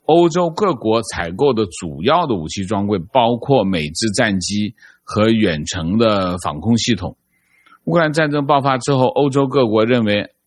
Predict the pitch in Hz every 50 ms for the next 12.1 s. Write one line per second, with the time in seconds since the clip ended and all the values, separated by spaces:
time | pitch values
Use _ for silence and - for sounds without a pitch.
0 | _ _ _ - 135 147 127 139 135 113 110 104 107 107 120 120 107 98 113 113
1 | 98 117 113 113 110 110 107 127 120 107 101 92 107 82 - - _ _ _ _
2 | _ _ _ _ _ _ _ - 123 117 101 95 92 - - 120 113 113 101 107
3 | 98 107 110 - - 117 113 107 110 104 101 - 120 117 117 110 139 117 - -
4 | - _ _ _ _ _ _ _ - 135 123 101 104 85 78 82 - 117 95 117
5 | 120 - - 123 120 107 98 95 87 - - 127 123 127 123 127 120 - - _
6 | - - _ - 143 143 131 - - 139 127 120 107 95 - 135 127 135 131 147
7 | 139 123 101 101 92 - - 76 64 65 95 131 131 92 - - _ _ _ _
8 | _ _ _ _ _ _ _ _ _ _ _ _ _ _ _ _ _ _ _ 120
9 | 143 139 123 131 107 123 135 139 123 - 113 107 107 - - - - - - _
10 | _ - 123 127 135 139 160 170 175 165 143 139 123 113 - 151 156 156 151 127
11 | 117 98 95 147 147 135 117 - - 156 127 117 92 78 76 - - - 139 123
12 | 90 -